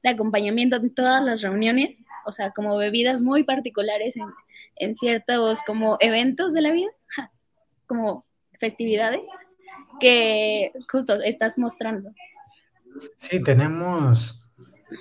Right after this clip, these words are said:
Speaker 2: El conocimiento de las bebidas más populares que se utilizan en diferentes tradiciones o en diferentes etapas de, del año, y hasta ahí, pero no sabemos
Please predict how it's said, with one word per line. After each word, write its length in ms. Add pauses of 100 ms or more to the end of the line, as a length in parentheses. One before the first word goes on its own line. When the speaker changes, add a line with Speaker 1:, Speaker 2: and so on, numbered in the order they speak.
(440)
Speaker 2:
El 140
conocimiento 680
de 80
las 160
bebidas 380
más 200
populares 460
que 100
se 100
utilizan 360
en 140
diferentes 520
tradiciones 800
o 40
en 60
diferentes 720
etapas 600
de, 640 (240)
del 280
año, 380 (800)
y 120
hasta 300
ahí, 180
pero 160
no 140
sabemos 600